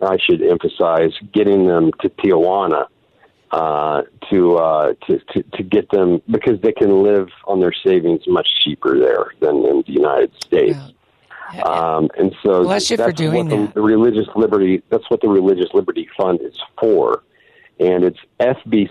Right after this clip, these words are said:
Speaker 1: C, as in Fellowship Baptist Church, uh, uh,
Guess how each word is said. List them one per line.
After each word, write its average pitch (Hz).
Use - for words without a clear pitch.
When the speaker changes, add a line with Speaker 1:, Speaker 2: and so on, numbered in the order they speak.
Speaker 1:
C, 95
as 95
in 90
Fellowship 107
Baptist 90
Church, 90
uh, 85
uh, 73